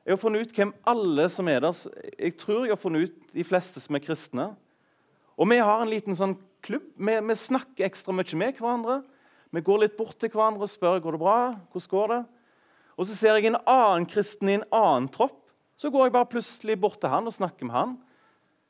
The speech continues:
For vi er familie, vi skal ta av vare på hverandre. En gang, <laughs> det var litt kult. En gang så kom det en ny inn i vår tropp, så jeg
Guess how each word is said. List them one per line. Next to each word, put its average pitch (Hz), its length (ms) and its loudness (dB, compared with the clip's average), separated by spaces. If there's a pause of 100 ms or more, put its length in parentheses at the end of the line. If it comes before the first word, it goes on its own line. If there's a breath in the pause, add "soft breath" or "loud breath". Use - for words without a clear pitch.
(340 soft breath)
For 247 80 2
vi 247 160 4
er 247 80 0
familie, 160 560 -2 (640)
vi 233 160 -4
skal 233 160 -8
ta 220 160 0 (160)
av 214 240 2
vare 185 240 2
på - 160 -12
hverandre. 117 400 -6 (880)
En 127 240 -4
gang, 127 320 -6
<laughs> - 160 -16
det 131 80 -4
var 131 160 -4
litt - 80 -20
kult. - 240 -16 (480 soft breath)
En 156 160 2
gang 160 160 0
så 156 80 -4
kom 156 240 0
det 151 80 6
en 151 160 0
ny 160 380 -2
inn 139 100 0
i 123 80 -4
vår 120 240 -2
tropp, - 300 -4 (520 soft breath)
så - 160 0
jeg 147 220 0